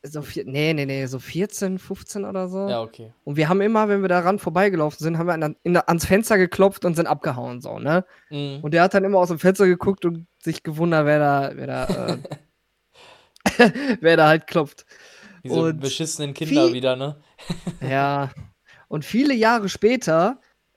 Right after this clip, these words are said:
Speaker 1: bin ich mit einem Kumpel betrunken da ra-, äh, da vorbeigelaufen.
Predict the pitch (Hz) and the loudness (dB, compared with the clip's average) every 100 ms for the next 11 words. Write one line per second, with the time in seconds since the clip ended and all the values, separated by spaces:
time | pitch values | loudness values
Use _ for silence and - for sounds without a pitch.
0 | _ - 254 - 202 285 - - 208 202 | _ 0 0 4 2 2 -4 -14 -4 -4
1 | - 190 175 220 254 214 202 185 175 - | 0 -2 0 0 2 4 4 4 -4 -4
2 | 220 185 165 160 165 - 156 151 151 147 | -4 -2 -2 -2 -4 -4 -4 -4 -2 -4
3 | 147 - 147 160 175 131 120 123 - 185 | -4 -8 -2 0 0 -2 -6 -10 -10 -12
4 | - | -12